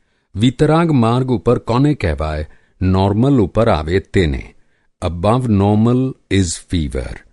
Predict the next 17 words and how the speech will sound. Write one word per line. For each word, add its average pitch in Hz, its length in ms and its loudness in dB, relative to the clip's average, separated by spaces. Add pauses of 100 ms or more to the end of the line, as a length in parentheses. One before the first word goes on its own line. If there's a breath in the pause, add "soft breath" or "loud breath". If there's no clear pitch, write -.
(420)
Below 120 380 2
normal 135 600 2 (120)
is 98 100 4 (200)
fever. 71 320 -6 (680)
Ninety-seven 131 1120 2 (160)
is 107 160 4 (160)
below 101 280 2
normal 95 600 2 (360 loud breath)
and 101 260 2
ninety-nine 113 1000 4
is 92 120 -2
above 95 540 -2
normal 107 340 2 (160)
fever. 87 260 0 (520)
Ninety-eight 120 1300 0 (220)
is 113 200 4
normality. 87 840 -2